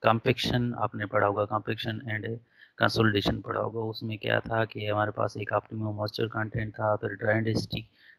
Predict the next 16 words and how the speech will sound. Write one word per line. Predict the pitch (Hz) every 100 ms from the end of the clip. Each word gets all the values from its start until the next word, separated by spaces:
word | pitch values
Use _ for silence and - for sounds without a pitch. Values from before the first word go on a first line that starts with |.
| _
dry | 104 104
density | 110 113 - 120
curve | 113 113 110 107
था, | 110 107 107
ईटीसी, | 107 110 110 110
ईटीसी। | - - 113
जब | 104 107
हम, | 110 175 - _ _ _ _
अ, | 113 110 104 101
आपका | 110 104 - 107 101 101 104 - _ _ _ _ -
modified | 107 110 110 113 107
product | 113 107 113 104
test | 107 104 107
या | 104
standard | - 110 104
product | 104 104 117 110